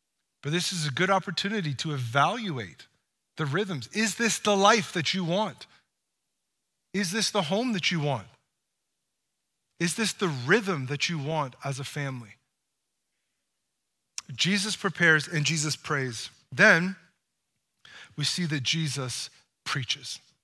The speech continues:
Okay? Look at verse thirty-eight. "Jesus, what are you doing out here? Everyone's looking for you." And he said to them,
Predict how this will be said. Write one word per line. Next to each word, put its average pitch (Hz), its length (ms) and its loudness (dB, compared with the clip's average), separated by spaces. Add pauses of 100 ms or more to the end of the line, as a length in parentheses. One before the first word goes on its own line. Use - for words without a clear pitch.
(800)
Okay? 165 220 -4 (960)
Look 185 140 0
at 233 80 0
verse 180 280 4
thirty-eight. 170 1000 0 (2500)
"Jesus, 202 380 0
what 190 100 0
are 214 60 4
you 208 80 4
doing 220 200 6
out 190 140 6
here? 151 140 6
Everyone's 175 440 6
looking 214 300 6
for 170 240 4
you." 143 140 4
And 160 120 6
he 220 240 6
said 214 360 8
to 202 100 4
them, 151 380 8